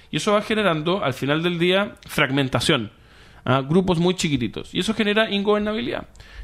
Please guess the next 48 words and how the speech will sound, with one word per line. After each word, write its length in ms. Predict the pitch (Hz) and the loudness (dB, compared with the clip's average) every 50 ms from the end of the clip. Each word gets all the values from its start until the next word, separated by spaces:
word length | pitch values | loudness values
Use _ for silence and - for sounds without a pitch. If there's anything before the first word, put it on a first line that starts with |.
| - | -6
Y 60 | - 131 | -2 0
lo 80 | 135 | 2
que 60 | 135 | 2
está 160 | 135 - 180 175 | 2 0 -2 -4
sufriendo 500 | - 214 202 208 196 196 202 208 208 - | -2 -2 -2 -2 0 0 0 0 0 0
hoy 140 | 160 151 | 0 0
día, 240 | 147 151 170 180 185 - | 2 2 2 0 0 0
además 300 | 131 139 110 117 120 117 | -2 -4 -2 -4 -4 -6
por 140 | - 113 | -6 -6
otros 200 | 113 104 113 117 | -4 -4 -2 0
elementos, 440 | 120 120 127 147 147 135 123 - 120 | 0 0 2 2 0 0 -2 -2 -2
naturalmente, 760 | 120 117 120 123 135 135 131 123 120 113 - - 131 151 175 - - - - - - - - | -2 0 0 0 0 0 0 0 -2 -4 -4 -4 -4 -4 -4 -8 -14 -20 -20 -20 -20 -14 -6
la 120 | - 113 | -4 -2
insatisfacción 640 | 117 110 - 110 117 107 - 113 113 - - 131 127 | -2 -2 -2 -4 -6 -6 -8 -10 -8 -6 -4 -2 0
de 60 | 123 | 2
la 80 | 123 113 | 2 2
sociedad 300 | 113 117 - 123 117 117 | 0 0 0 2 2 2
moderna, 640 | 117 113 113 113 123 135 139 135 131 127 123 123 | 2 4 4 4 4 4 2 0 0 -2 -2 -2
la 100 | 113 113 | -2 -2
polarización, 680 | 110 117 117 117 113 110 - 110 104 - 123 123 123 120 78 | -2 -2 -4 -6 -6 -6 -6 -6 -4 -2 -2 -2 -2 -2 -2
eh, 100 | 98 120 | -2 -2
todo 340 | 110 - - - 147 147 151 | -2 -4 -4 0 2 2 2
en 60 | 143 131 | 2 0
el 60 | 131 | 0
mundo 180 | 131 143 143 | 0 0 0
está 160 | 135 - 135 131 | 2 2 2 2
pasando 340 | 123 - 147 147 131 127 | 2 2 0 0 2 2
esto, 180 | 151 151 - 123 | 2 2 2 0
en 60 | 120 117 | -2 0
todos 160 | 143 143 151 | 2 2 4
lados, 260 | 147 139 123 131 135 - | 4 4 4 4 4 4
pero 100 | 127 127 | 2 2
en 60 | 127 | 2
Chile 220 | 123 - 185 185 196 | 0 0 0 0 0
es 80 | 190 | 0
espe-, 100 | - 175 | 0 -2
especialmente 480 | 151 151 - 147 160 175 180 185 180 190 | -2 -2 -2 -2 -2 0 0 0 0 -2
intenso, 360 | 190 190 196 196 202 - 185 | -2 -2 -2 -2 -2 -2 -2
a 20 | 147 | -2
mi 80 | 139 | -2
juicio, 220 | 127 160 165 165 170 | -2 -2 -2 -2 -2
por 80 | 170 | -2
el 80 | 165 165 | -2 0
cambio 160 | 175 170 170 | 0 0 2
de 60 | 175 | 2
las 100 | 170 165 | 0 0
reglas 240 | 175 180 180 180 180 | 0 -2 0 2 2
electorales. 520 | 180 175 175 - - 180 180 180 202 254 | 2 0 0 -2 0 0 2 2 0 -2